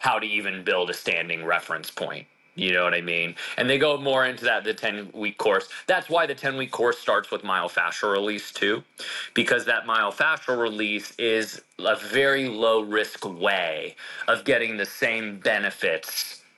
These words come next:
especially the feeling of those, that feeling that you have just, like, stretched or touched your toes or whatever, that same feeling, without the harm, right? So when you do that stretch, it's like the, what I was talking about, m-, stretching is traditionally done is passive.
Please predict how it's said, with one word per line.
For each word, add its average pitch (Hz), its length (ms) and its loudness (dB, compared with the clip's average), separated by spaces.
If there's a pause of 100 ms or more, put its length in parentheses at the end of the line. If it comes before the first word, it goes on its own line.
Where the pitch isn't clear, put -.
especially 123 420 2
the 98 100 -2
feeling 117 640 0
of 87 180 -2
those, 87 380 2
that 104 240 0
feeling 131 540 2
that 98 160 0
you 95 140 -2
have 98 140 2
just, 95 240 -6
like, 90 160 0
stretched - 520 -2
or 85 100 0
touched - 320 -4
your 92 120 -2
toes 90 440 0
or 78 80 -4
whatever, 87 460 2
that 87 180 0
same 87 240 -4
feeling, 98 340 0 (280)
without 120 560 0 (160)
the 87 420 2 (340)
harm, 82 520 -2 (420)
right? 85 400 0 (160)
So 98 200 0
when 107 140 0
you 104 80 0
do 120 240 2
that 107 220 2
stretch, 151 440 0
it's 113 140 -6
like 104 160 0
the, 101 80 -8
what 101 180 2
I 92 60 4
was 90 160 -2
talking 110 400 0
about, 98 300 0
m-, 98 320 -12
stretching 113 480 -2
is 98 180 -6
traditionally 95 560 -2
done 92 300 0
is 82 100 -8
passive. 101 720 0